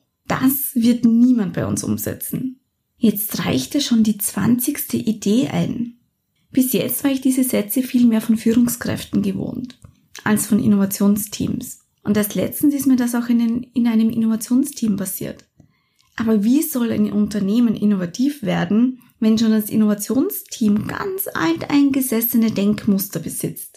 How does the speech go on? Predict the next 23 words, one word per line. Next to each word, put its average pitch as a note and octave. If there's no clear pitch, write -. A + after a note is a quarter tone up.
Achten B3+
Sie A#3+
daher C4+
darauf, A3+
dass B3
gerade A#3+
in C#4+
Ihrem C#4
Innovationsteam A#3+
ein -
offenes C4+
Mindset G#3+
herrscht, -
dass A#3
das B3+
gefördert B3+
wird, G3
vielleicht A#3
auch C4
indem A#3+
gewisse C4+
Bewertungskriterien G3+
wie A3+